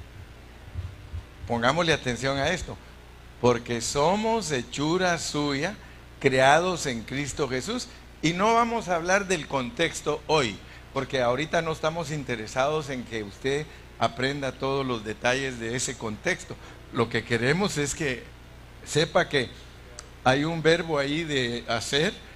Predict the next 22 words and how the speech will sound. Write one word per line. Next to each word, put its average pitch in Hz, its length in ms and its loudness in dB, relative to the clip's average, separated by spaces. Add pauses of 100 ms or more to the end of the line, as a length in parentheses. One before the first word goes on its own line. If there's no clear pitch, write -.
(440)
y 127 140 4
hay 123 140 2
un 131 160 0
verbo 127 320 -2
de 117 140 -4
crear. 160 280 0
En 117 160 -4
ese 170 260 2
versículo 127 840 0
ahí 127 180 0
le 143 160 0
dice 143 360 0
Dios 135 300 0
a 131 80 0
usted 131 440 0 (580)
que 123 380 4
Él 175 160 0
ha 131 180 4
hecho 139 380 0
dos, 131 240 -2 (440)
ha, 113 200 4 (540)
ha, 127 140 6